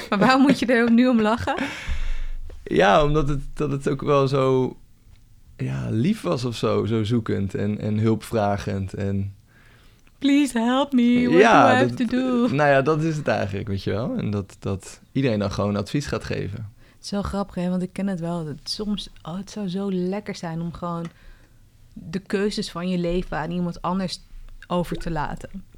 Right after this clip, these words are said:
Speaker 2: Ja. En ik, ik gun nu mensen dat, dat,
Speaker 1: Dat
Speaker 2: dat ze
Speaker 1: het
Speaker 2: dat
Speaker 1: zelf.
Speaker 2: Ja, omdat, dat het zo'n, eh,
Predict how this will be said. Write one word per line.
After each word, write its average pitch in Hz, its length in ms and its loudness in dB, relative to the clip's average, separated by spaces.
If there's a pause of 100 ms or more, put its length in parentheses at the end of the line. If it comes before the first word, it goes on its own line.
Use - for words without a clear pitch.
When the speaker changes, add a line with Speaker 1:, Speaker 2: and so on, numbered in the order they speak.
(680)
Speaker 2:
Ja. 104 240 -2 (640)
En 113 140 -2
ik, 113 100 -4
ik 127 160 -2
gun 110 200 0
nu 104 140 0
mensen 104 360 -2
dat, 104 160 -4 (100)
dat, - 200 -10 (120)
Speaker 1:
Dat - 120 -16
Speaker 2:
dat - 260 -6
ze - 80 -10
Speaker 1:
het - 60 -4
Speaker 2:
dat 202 100 -2
Speaker 1:
zelf. 175 380 -4 (100)
Speaker 2:
Ja, 113 340 -2
omdat, 101 200 -6 (340)
dat - 220 4
het 104 160 -2
zo'n, 110 400 0
eh, 101 340 0